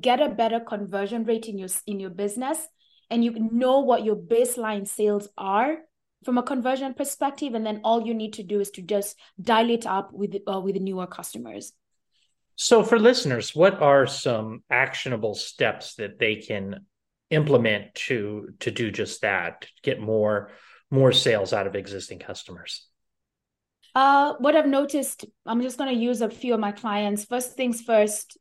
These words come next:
Speaker 1: we, my clients before coming to work with me never had, like, email sequences that were running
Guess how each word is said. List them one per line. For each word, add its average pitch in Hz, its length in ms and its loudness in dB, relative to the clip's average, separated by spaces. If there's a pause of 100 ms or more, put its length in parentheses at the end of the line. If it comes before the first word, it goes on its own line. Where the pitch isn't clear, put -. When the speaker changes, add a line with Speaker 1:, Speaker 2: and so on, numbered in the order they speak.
(100)
Speaker 1:
we, 233 760 -2 (120)
my 233 260 4
clients 233 520 -4
before 214 280 -4
coming 208 360 -2
to 226 100 -6
work 202 260 -2
with 208 140 0
me 202 440 -2 (220)
never 233 580 4
had, 214 580 0 (340)
like, 208 280 -2 (100)
email 233 380 4
sequences 254 960 -2 (100)
that 220 180 2
were 208 200 4
running 226 680 0